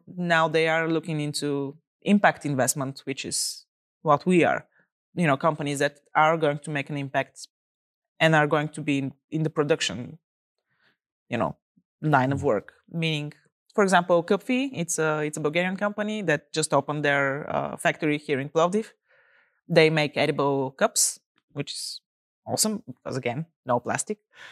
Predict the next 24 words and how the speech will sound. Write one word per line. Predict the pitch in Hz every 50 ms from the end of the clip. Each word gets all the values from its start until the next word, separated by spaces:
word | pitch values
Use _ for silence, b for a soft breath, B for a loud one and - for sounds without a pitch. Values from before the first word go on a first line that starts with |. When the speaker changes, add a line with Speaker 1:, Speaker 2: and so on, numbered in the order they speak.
| B B B B B B B
Speaker 1:
and | 147 165 170 151
no | 131 123 120
paper | - 156 175 - 160
and | 143 135 127 127 _ -
not | 147 143 139 120 117
all | 120 131
of | 139 143
that. | 151 180 208 _ _ _ _ _ _ _ _ _ _ -
Uh, | 165 175 175 175
but | - 175 202 202
yeah, | 262 262 226
they, | 175 160 185 180 180 180 185 190 185 180 202 - _ - 190 - _ _ _ _ _ _ _ _ - 175 180 _ _ _ _
there | 170 165 202 196 196 196
are | 190 202
more | 202 185 185 208
and | 226 208 190
more | 180 175 180
companies, | 180 156 147 160 175 185 185 170 -
even | 160 170 170
here | - 160 160
in | 170 170
Bulgaria, | 156 147 139 143 143 147 160 170 165
who | 165 - 175 165 156
are | 151 151 156 165 165 165 160